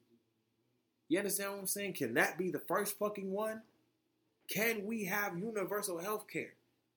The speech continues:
for all of us in our community? Right? Period. Don't matter where you live in. Universal health care for all. But this is where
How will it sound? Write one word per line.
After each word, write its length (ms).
for 320
all 680
of 120
us 300
in 260
our 200
community? 920
Right? 340
Period. 440
Don't 200
matter 200
where 200
you 140
live 160
in. 80
Universal 640
health 300
care 140
for 260
all. 220
But 160
this 220
is 160
where 500